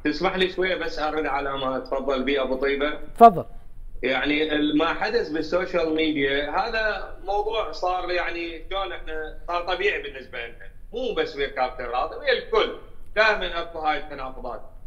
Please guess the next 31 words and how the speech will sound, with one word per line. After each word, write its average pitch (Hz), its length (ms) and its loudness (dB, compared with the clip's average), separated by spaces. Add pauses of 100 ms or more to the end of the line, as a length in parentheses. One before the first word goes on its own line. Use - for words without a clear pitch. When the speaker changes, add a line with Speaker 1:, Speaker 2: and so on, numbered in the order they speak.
(100)
Speaker 1:
لكن 180 300 -2
هل 233 160 2
احنا 190 260 0
قبل 202 360 -2
مباراة 180 500 4
الأرجنتين 165 960 -2 (340)
كان 220 200 4
اكو 214 280 0
دعم؟ 226 340 4
لو 170 280 0
ما 185 100 0
كان 175 260 -2
اكو 147 200 -4
دعم، 107 480 -4
هاي 156 180 4
وحدة. 104 360 -4 (680)
عوف 262 240 8
كل 311 220 4
السوشيال 202 540 4
ميديا 151 580 0
اللي 185 280 0
هي 202 100 4
المفروض 196 560 0
اللاعب 190 600 2
والمدرب 202 560 0
يقدر 240 300 -2
ينعزل 254 540 0
عنها 262 280 2
بكل 269 340 -4
سهولة 349 340 0
اليوم، 139 280 -2